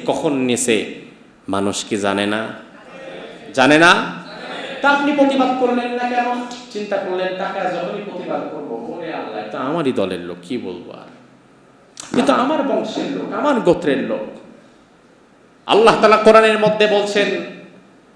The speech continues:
"ও মানুষ, ওই জাহান্নামকে ভয় করো, যেই জাহান্নামের লাকড়ি আমি বানাবো, ওয়াকুদুহান নাস ওয়াল হিজারা, মানুষ আর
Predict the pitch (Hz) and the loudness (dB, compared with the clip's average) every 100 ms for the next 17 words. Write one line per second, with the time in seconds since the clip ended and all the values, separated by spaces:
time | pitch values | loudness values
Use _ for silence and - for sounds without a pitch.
0 | _ 117 160 190 233 233 - 233 233 233 | _ 4 8 8 8 6 6 6 6 6
1 | 233 240 233 226 240 175 226 214 220 214 | 6 4 2 4 4 6 6 6 6 6
2 | 190 - - - - - 190 190 190 226 | 4 -2 -8 -12 -12 2 4 4 6 8
3 | 240 233 220 214 202 170 180 220 - 180 | 6 4 2 4 2 2 2 2 0 0
4 | 202 185 180 165 170 160 160 143 - - | 2 2 0 0 2 2 4 2 0 2
5 | 151 151 190 160 147 147 135 147 160 - | 2 4 2 4 2 2 2 2 2 2
6 | 156 143 120 151 160 139 123 104 - - | 2 2 2 2 4 4 2 -2 -6 -10
7 | 143 156 202 202 - - 156 | -4 -2 -2 -4 -6 -4 -2